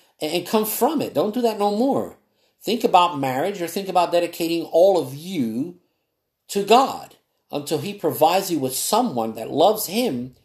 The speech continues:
that will also love you through Him and, and provide what you need. Either it's a woman or a man, uh, that I'm talking to. Either you, whatever s-, the, the, the, the circumstance is, if you're, um, a man,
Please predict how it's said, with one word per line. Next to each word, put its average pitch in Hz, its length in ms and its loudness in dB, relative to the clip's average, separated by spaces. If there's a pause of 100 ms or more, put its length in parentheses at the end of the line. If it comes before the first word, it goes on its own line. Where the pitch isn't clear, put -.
(140)
that 120 120 -4
will 131 160 4
also 151 380 4
love 135 440 2
you 151 300 -8
through 226 420 -2
Him 277 500 -4 (680)
and, 143 240 0
and 143 300 0
provide 156 500 4
what 143 200 0
you 156 140 -6
need. 170 360 -4
Either 113 400 -4
it's 110 160 -4
a 107 80 -4
woman 156 540 -2
or 131 200 2
a 127 40 -2
man, 147 440 -2 (140)
uh, 104 240 -8
that 113 280 -4
I'm 117 140 0
talking 117 380 -2
to. - 220 -18 (440)
Either 120 400 0
you, 120 680 -4
whatever 135 400 0
s-, - 180 -6
the, 120 180 -4
the, 110 400 -4
the, 107 300 -4
the - 100 -4
circumstance 139 720 -2
is, 190 320 2 (280)
if 123 220 -8
you're, 139 380 4
um, 110 560 -2
a 123 80 -6
man, 180 540 -2